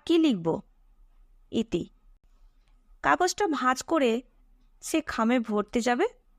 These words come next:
হঠাৎ থেমে গেল। কি একটু ভাবলে, তারপর ভাঁজ খুলে বসিয়ে দিলে একটা পুনশ্চ।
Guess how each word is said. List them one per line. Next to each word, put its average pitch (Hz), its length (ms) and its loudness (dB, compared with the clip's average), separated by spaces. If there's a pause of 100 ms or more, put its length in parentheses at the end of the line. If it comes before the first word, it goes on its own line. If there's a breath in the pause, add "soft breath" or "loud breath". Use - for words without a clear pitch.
(400)
হঠাৎ 381 360 -2
থেমে 214 320 0
গেল। 165 260 -4 (920)
কি 349 140 0
একটু 403 300 -2
ভাবলে, 185 520 -2 (1000)
তারপর - 320 0
ভাঁজ 247 420 -2
খুলে 254 380 2
বসিয়ে 233 360 0
দিলে 262 200 2
একটা 247 240 -2
পুনশ্চ। 180 540 -8